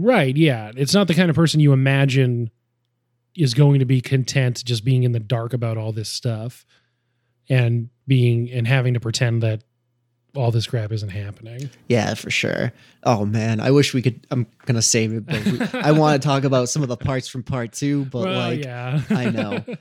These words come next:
Speaker 2: Um, but such an interesting character. I feel like she doesn't get a lot of justice in the first one, but really starts to
Speaker 1: No,
Speaker 2: shine
Speaker 1: I mean,
Speaker 2: a little more.
Speaker 1: she's kind of a minor character, but they're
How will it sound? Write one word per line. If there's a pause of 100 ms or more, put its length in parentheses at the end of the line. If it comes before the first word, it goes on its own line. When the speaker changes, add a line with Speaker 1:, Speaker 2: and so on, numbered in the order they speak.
(140)
Speaker 2:
Um, (120)
but
such
an
interesting
character.
I
feel
like
she
doesn't
get
a
lot
of
justice
in
the
first
one, (380)
but
really
starts
to
Speaker 1:
No,
Speaker 2:
shine
Speaker 1:
I
mean,
Speaker 2:
a
little
more.
Speaker 1:
she's (340)
kind
of
a
minor
character,
but
they're